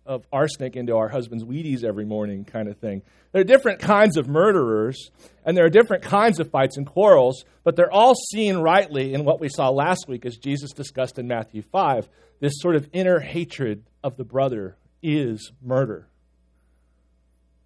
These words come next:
This fight and quarrel may be a hot war or it may be a cold war, and honestly, if it's a cold war, uh, some of the, some of the, the problems with the Cold War is, is that you're just storing information and resentment,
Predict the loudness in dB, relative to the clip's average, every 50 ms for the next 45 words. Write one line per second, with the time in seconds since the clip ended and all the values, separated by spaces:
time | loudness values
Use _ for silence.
0 | _ _ _ _ -4 -4 -4 -4 -12 _ _ 4 4 4 4 2 -6 -6 -6 -2
1 | 6 8 8 10 10 8 4 2 2 0 0 0 -2 -2 -2 -4 -2 -2 -2 -2
2 | -2 -2 -2 0 2 2 2 0 0 0 0 0 0 2 0 0 0 0 -2 -4
3 | -4 -4 -6 -2 2 2 2 2 2 -2 -2 0 2 2 2 2 0 -4 _ _
4 | _ _ _ -2 0 0 0 0 0 -2 -2 0 0 0 0 -2 -4 -8 -8 -20
5 | -10 -2 0 0 0 0 -2 0 2 2 2 2 2 0 -4 _ _ _ _ _
6 | _ -20 -20 -20 -20 _ -20 -14 -6 -4 -2 0 2 2 0 0 -2 -10 -8 -4
7 | -2 -2 -4 -4 _ _ _ _ _ _ _ _ _ _ _ _ _ _ _ _
8 | _ _ _ _ -20 -20 _ 0 2 4 6 6 6 4 2 0 -2 -6 -6 -8
9 | -14 -6 -2 0 0 0 0 -2 -2 -2 -2 -2 -2 -2 -4 -6 -8 -12 -8 -6
10 | -8 -6 -6 -6 -10 -8 -10 -10 -12 -8 -2 0 2 2 2 2 0 -4 -10 -14
11 | _ _ _ _ _ _ _ _ _ _ _ _ _ -10 -10 -8 -6 -4 -4 -4
12 | -4 -6 -8 -10 -10 -8 -8 -10 -8 -8 -10 -10 -8 -10 -12 -12